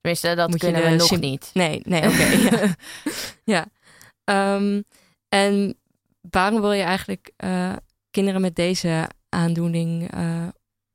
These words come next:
Speaker 2: onderzoeken en niet, want er zijn meerdere spierziektes natuurlijk.
Speaker 1: Mhm.
Speaker 2: Waarom vind jij, wilde jij je richten op C P?
Speaker 1: Nou, we-, wetenschappelijk gezien denk ik dat het voornamelijk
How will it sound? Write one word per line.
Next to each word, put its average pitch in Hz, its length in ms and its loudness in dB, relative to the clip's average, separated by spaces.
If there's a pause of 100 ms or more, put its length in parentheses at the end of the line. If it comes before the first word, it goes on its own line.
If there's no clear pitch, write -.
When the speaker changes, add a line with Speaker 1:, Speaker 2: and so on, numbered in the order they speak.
(220)
Speaker 2:
onderzoeken 185 540 0
en 196 120 0
niet, 175 340 -4 (240)
want 180 160 -4
er 175 60 -2
zijn 170 200 0
meerdere 175 420 -2
spierziektes 190 1120 -6
natuurlijk. 202 500 -10
Speaker 1:
Mhm. 175 280 -6 (280)
Speaker 2:
Waarom 185 640 0 (320)
vind 190 140 -2
jij, 170 180 0 (320)
wilde 185 240 0
jij 175 180 0
je 175 60 -2
richten - 340 -6
op - 180 -8
C - 320 -6
P? - 60 -8 (1300)
Speaker 1:
Nou, 156 240 0
we-, 160 100 -4 (100)
wetenschappelijk 175 680 -4
gezien 165 500 -4
denk 165 260 -6
ik 165 140 -8
dat 175 120 -6
het 165 160 -8
voornamelijk 165 720 -4